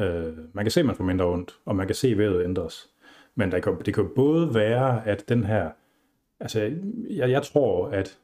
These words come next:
styrketræning er et meget, øh, potent stimulus til at rekalibrere smertesansningen,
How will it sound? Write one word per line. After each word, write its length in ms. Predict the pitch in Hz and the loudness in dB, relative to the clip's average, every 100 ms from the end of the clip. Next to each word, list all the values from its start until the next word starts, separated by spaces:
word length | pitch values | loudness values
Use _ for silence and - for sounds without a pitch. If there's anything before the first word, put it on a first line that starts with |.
| _ | _
styrketræning 680 | - 147 156 - 95 98 101 | 2 2 4 2 0 0 -2
er 80 | 101 | -4
et 80 | 95 | -4
meget, 640 | 95 95 107 117 120 131 262 262 | -2 0 0 2 2 -2 -8 -10
øh, 300 | 214 98 90 87 | -8 -6 -6 -8
potent 400 | - - - 120 | -10 -4 -2 -4
stimulus 560 | - - 120 90 87 87 | -4 -2 0 -2 -6 -10
til 140 | - | -4
at 180 | 107 90 | -2 0
rekalibrere 880 | 104 - - 87 85 82 92 90 80 - _ _ _ - | -2 -2 -4 -4 -4 -4 -2 0 -4 -10 _ _ _ -8
smertesansningen, 1000 | 107 120 131 104 110 - 104 90 90 | 0 0 2 0 0 0 -2 -2 -6